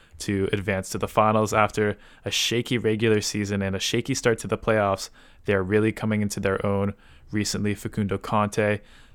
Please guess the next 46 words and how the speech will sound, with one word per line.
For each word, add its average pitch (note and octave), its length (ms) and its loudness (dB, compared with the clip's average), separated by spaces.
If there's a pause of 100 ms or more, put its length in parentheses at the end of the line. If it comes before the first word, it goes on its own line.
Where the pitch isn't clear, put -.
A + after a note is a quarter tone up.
(140)
decided G2 380 0
to - 60 -6
play G#2 260 0
opposite A#2 500 2
in A2 120 -2
the G2+ 100 -2
last G2+ 340 0
game, G2 380 -2 (220)
so - 180 0
Douglas F#2+ 440 0
Souza G2+ 340 0
and G#2 140 0
Ricardo G2 400 2
Lucarelli G#2 640 0 (200)
could G#2 120 -4
do G2+ 120 0
their G2 140 0
thing G2 180 -4
on F#2 120 -4
the F#2+ 120 0
outside. G#2+ 540 4 (640)
And G2 200 -2
then F#2 260 -2
sesi G#2 640 -2
Sao G2 280 2
Paulo A2 560 4 (300)
absolutely G2+ 460 0
crushed - 580 -2 (640)
Rio G2 240 0
de F#2+ 120 -4
Janeiro F2+ 480 -4
to - 180 -8
take G2 260 -2
the - 120 -2
other G#2+ 180 2
spot G2+ 380 2
in G2+ 60 0
the G2 60 -2
semis. A#2+ 380 2
So G#2 200 2
again, G#2+ 240 2
that'll G#2 260 2
begin G2 360 -2
on G2 160 -2
April G2+ 240 -2
twenty-third. G#2 680 0